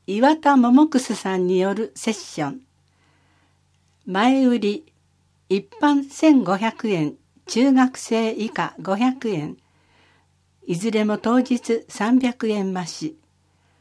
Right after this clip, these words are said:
詳しくは問い合わせてください。申し込み問い合わせ先、直接または電話でアルカスホール。電話八二一の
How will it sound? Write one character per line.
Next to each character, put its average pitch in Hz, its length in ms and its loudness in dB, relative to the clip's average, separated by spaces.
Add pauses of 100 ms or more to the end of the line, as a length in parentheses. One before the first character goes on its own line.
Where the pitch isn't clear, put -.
(680)
詳 277 220 2
し - 120 -8
く 240 120 -4
は 214 140 0
問 254 220 2
い 269 80 4
合 269 80 2
わ 262 60 2
せ 226 160 -6
て 165 140 -6
く 180 80 -8
だ 170 140 -8
さ 165 240 -8
い。 - 100 -16 (1000)
申 269 200 0
し - 180 -12
込 269 160 4
み 247 260 4 (120)
問 240 200 0
い 233 80 0
合 226 100 0
わ 214 100 -2
せ 208 160 -4
先、 - 500 -12 (880)
直 226 200 -2
接 262 600 -4
ま 220 140 -4
た 262 160 0
は 233 160 2
電 240 320 0
話 254 160 2
で 247 260 -4 (220)
ア 208 160 0
ル 294 140 0
カ 285 160 0
ス 262 180 -6
ホ 233 280 4
ー 170 60 -4
ル。 156 220 -8 (640)
電 180 320 -4
話 180 260 -4
八 277 400 -2
二 269 280 4
一 165 340 -6
の 165 220 -6